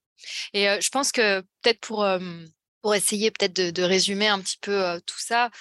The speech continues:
euh, et tu me corriges, hein, si je me trompe, l'idée, c'est pas, c'est pas de, de mettre dans ta,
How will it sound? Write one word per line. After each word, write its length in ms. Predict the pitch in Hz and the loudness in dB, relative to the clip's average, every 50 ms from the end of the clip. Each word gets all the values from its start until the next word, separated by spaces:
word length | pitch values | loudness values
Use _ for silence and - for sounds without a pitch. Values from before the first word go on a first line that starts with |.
| - - - - - _ _ | -20 -20 -20 -20 -20 _ _
euh, 140 | 185 170 170 | -10 -8 -6
et 120 | 175 180 | -6 -6
tu 120 | - - 196 | -6 -6 -8
me 80 | 190 | -8
corriges, 320 | - - 190 208 240 214 196 | -4 -2 0 0 0 0 0
hein, 80 | 202 | -4
si 160 | 190 - - - | -6 -6 -8 -8
je 80 | 185 | -10
me 100 | 185 185 | -10 -12
trompe, 280 | - - - 214 214 - 190 | -14 -14 -14 -16 -16 -16 -18
l'idée, 260 | 185 170 170 190 208 | -18 -14 -12 -12 -12
c'est 180 | - - 180 | -10 -12 -8
pas, 260 | - 190 190 190 185 180 | -4 -2 -2 -2 -2 -4
c'est 140 | - - | -8 -2
pas 140 | 180 - 196 | 0 2 2
de, 100 | 190 185 | 2 0
de 340 | 170 175 175 175 175 - 180 | -6 -10 -14 -16 -14 -12 -6
mettre 220 | 180 185 190 - | -4 -4 -4 -4
dans 100 | 196 175 | -6 -8
ta, 140 | 170 180 175 | -6 -6 -8